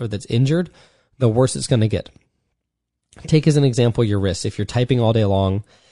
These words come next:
you can start to develop scar tissue through there. If you just take pain management medication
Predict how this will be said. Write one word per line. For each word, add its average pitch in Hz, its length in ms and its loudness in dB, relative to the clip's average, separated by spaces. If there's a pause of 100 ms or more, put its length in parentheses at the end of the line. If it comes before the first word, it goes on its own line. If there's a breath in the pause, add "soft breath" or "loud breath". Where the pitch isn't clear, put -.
(180 soft breath)
you 113 140 -8
can 120 140 0
start 117 200 -2
to 113 80 -10
develop 104 280 -2
scar 104 240 0
tissue - 280 -4
through 92 200 -4
there. - 240 -8 (760)
If - 180 -6
you 120 60 2
just 127 240 -2
take 156 220 0
pain 139 240 2
management 120 440 0
medication 104 720 -2